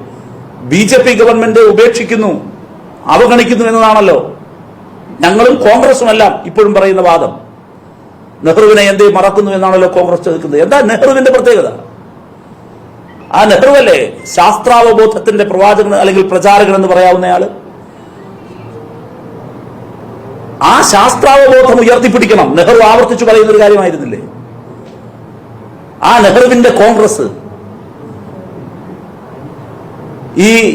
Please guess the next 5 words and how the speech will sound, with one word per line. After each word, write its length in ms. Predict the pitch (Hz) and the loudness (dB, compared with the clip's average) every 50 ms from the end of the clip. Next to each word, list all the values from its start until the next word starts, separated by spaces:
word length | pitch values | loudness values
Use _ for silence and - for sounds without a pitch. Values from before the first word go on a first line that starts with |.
| 190 | 0
ഇന്ന് 180 | 196 208 220 220 196 208 - | 2 2 2 2 0 0 0
കൂടോത്ര 400 | 180 208 220 240 240 247 247 226 - - 202 | 2 2 4 4 4 4 2 2 2 2 2
പാർട്ടിയായി 420 | 202 202 202 202 202 190 190 190 190 185 | 2 2 2 2 4 4 2 2 2 0
കേരളത്തിൽ 340 | 185 185 185 185 170 165 156 151 - - - - - - - - - - - - - - - | 2 2 2 2 2 0 0 -2 -6 -8 -14 -18 -20 -20 -20 -20 -20 -20 -20 -20 -10 -4 -2
മാറിയിരിക്കല്ലേ? 560 | 156 - 175 175 165 160 - 151 131 123 123 | 0 2 2 2 0 0 -2 -2 -4 -2 -4